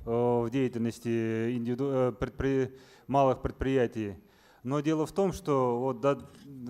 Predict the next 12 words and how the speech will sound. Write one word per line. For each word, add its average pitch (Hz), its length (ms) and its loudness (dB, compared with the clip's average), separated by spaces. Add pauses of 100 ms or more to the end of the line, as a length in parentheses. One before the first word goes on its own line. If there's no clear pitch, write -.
(100)
как 131 180 -2
вы 135 100 -4
знаете, 147 400 -2
до 127 320 -2
первого 131 340 -2
января 127 340 2
две 120 160 -4
тысячи - 320 -10
тринадцатого 127 580 -2
года 139 320 4
индивидуальные 139 760 4
предприниматели 139 920 -2